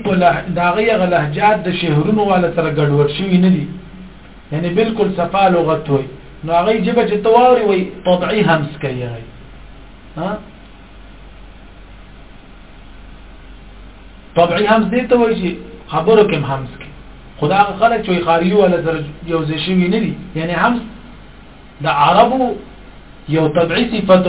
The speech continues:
په کلام کې. او هغه زموږ استاد وایي، زه چې کله دای همس واورم، وایي،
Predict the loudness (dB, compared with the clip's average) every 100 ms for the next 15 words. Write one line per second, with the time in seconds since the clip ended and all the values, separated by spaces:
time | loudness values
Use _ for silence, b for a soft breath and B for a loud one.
0 | -2 0 2 4 2 -2 -8 -14 -16 -20
1 | -20 -20 -20 -20 -20 -20 -20 -20 -14 -4
2 | 0 4 2 0 0 2 4 4 6 6
3 | 6 4 0 2 4 2 0 0 -2 4
4 | 6 6 4 2 0